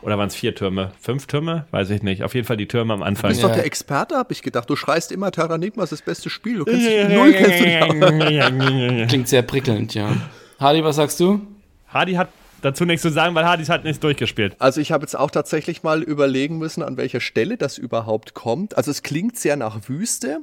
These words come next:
Speaker 2: und das erinnert mich tatsächlich entfernt auch ein bisschen an Zelda-Spiel und, äh,
Speaker 1: Ja.
Speaker 2: an Zelda-Stil. Und zwar an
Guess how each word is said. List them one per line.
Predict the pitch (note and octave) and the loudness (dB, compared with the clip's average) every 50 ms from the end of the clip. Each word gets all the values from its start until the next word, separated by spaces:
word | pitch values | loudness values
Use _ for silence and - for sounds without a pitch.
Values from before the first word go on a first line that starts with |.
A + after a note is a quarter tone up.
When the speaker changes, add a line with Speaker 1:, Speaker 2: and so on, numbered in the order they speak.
| - _ _ | -12 _ _
Speaker 2:
und | - C#3+ D3+ D3 - | -6 -6 -4 -2 -2
das | C3+ - - | -4 -4 -4
erinnert | - C#3+ D#3 F3 G#3+ - - | -6 -4 -4 -4 -4 -4 -4
mich | F#3+ G3 F#3+ - - _ _ _ - | -6 -8 -8 -10 -16 _ _ _ -8
tatsächlich | D3+ D#3 - - E3+ E3 - G#3 - C3+ | -8 -8 -6 -4 -6 -6 -6 -8 -8 -8
entfernt | C#3+ C3 - - C#3 A2 D#3 F3+ - | -8 -8 -4 -2 -2 -2 -2 -4 -6
auch | - - D3+ - | -6 -6 -6 -8
ein | D3+ | -8
bisschen | C3+ - D3 - - D#3+ C#3+ | -8 -8 -8 -6 -6 -6 -6
an | - A#2+ - | -6 -8 -6
Zelda-Spiel | - - A#2 B2+ A#2 B2+ F#3 - - - G#2+ G2+ G2+ G2 | -2 -2 -2 0 0 -2 -4 -4 -6 -4 -4 -4 -4 -6
und, | A2+ - - | -8 -10 -10
äh, | - - G#2+ A2+ A#2 | -8 -6 -2 0 2
Speaker 1:
Ja. | D3+ E3+ | 2 2
Speaker 2:
an | D#3 A2+ | 0 -2
Zelda-Stil. | - - B2 C#3 D#3+ D3 - - - - D3 G3 B3 F3+ | -2 -4 -2 -2 -2 -4 -6 -8 -12 -14 -12 -10 -8 -8
Und | - C3 - | -8 -8 -10
zwar | - - B2 B2+ E3 - - | -4 -2 0 0 0 0 0
an | C3+ C#3+ E3+ G3 A3 A3 | 0 0 0 -2 -6 -8